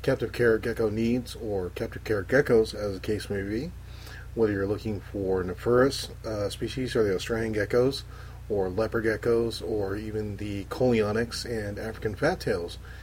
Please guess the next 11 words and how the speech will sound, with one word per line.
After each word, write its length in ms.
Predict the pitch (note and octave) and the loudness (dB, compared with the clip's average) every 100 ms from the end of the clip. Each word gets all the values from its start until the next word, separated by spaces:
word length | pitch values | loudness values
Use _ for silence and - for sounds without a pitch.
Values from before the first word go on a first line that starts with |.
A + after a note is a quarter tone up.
| - - | -16 -10
you 120 | A2 | -6
can 100 | G2+ | -6
find 260 | F2+ G#2+ G2+ | -4 -2 -2
Marsha 340 | G2+ G#2+ C#3 | -2 -2 2
over 300 | B2 G#2 G2 | 2 2 0
at 160 | G2+ - | -4 -2
golden 280 | A2 G#2+ G2+ | -2 0 0
gate 220 | G#2 G2+ | -2 -2
geckos 440 | G#2+ G2+ G#2+ F#2+ - - | -4 -2 -4 -4 -8 -4
dot 240 | G2+ F#2+ | -2 -2
com. 420 | - A2+ G2+ F2+ | -6 -6 -6 -8